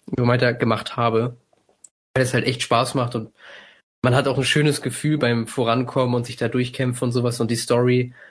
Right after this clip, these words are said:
Also da haben wir vorhin im Vorgespräch schon drüber geredet, die Story ist im Infinite noch ein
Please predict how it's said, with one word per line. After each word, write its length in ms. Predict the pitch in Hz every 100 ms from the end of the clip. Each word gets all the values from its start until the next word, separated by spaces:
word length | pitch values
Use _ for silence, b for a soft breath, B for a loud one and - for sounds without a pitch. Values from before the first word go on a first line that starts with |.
| B B
Also 140 | 123
da 100 | 120
haben 80 | 120
wir 80 | 131
vorhin 220 | - 123
im 80 | 123
Vorgespräch 480 | - 123 127 - 127
schon 140 | 127
drüber 160 | 127 123
geredet, 380 | 123 127 127 123
die 60 |
Story 440 | 117 - 120 123 117
ist 320 | 117 - -
im 380 | 110 110 110 104
Infinite 500 | 113 - 117 113 120
noch 220 | 113
ein 80 | -